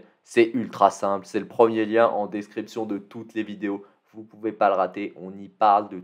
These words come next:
tous les jeux que vous voyez sur la chaîne et aussi donc de Game of Legends. Les amis, avant d'expliquer les différentes installations émulateurs ou sur Android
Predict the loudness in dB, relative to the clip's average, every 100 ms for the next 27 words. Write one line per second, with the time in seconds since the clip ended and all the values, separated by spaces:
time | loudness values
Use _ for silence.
0 | _ 2 2 2 6 6 6 4 4 2
1 | -2 -2 -2 -4 0 -2 0 -4 -4 _
2 | _ _ -6 -6 -2 -2 -2 -12 -6 -6
3 | -4 -4 -4 -6 -6 4 8 8 4 0
4 | 0 0 -8 -2 -2 -2 -12 -14 _ _
5 | _ _ _ 0 8 8 8 0 -6 -10
6 | -2 4 4 4 0 -6 -10 -14 -6 -2
7 | -2 -2 -8 -10 -8 0 2 4 2 0
8 | 0 0 -2 -6 -6 -6 -6 0 0 2
9 | 4 4 2 -4 -4 -4 -4